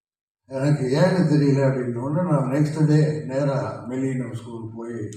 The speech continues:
அந்த பிரின்சிபலை பார்த்தேன். அப்போ அவங்கள்ட்ட கேட்டேன், "ஏன் ஸ்டூடெண்ட்ஸ்லாம் சேர்ந்து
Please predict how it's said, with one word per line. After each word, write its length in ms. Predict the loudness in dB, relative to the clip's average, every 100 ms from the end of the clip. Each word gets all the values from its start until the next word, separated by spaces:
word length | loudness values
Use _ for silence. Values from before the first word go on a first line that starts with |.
| -18 _ _ _ _ _ _
அந்த 140 | -16
பிரின்சிபலை 540 | -10 -8 -8 -8 -8 -8
பார்த்தேன். 460 | -8 -8 -8 -10 -10 -14 -18 _ _ _ _ _ _ _ _ _ _ _ _ -14
அப்போ 140 | -2 4
அவங்கள்ட்ட 340 | 6 6 6
கேட்டேன், 420 | 2 0 0 -4 -8 -12 -18
"ஏன் 240 | -14 -6 -6
ஸ்டூடெண்ட்ஸ்லாம் 720 | -2 0 2 2 2 0 0
சேர்ந்து 420 | 0 2 0 0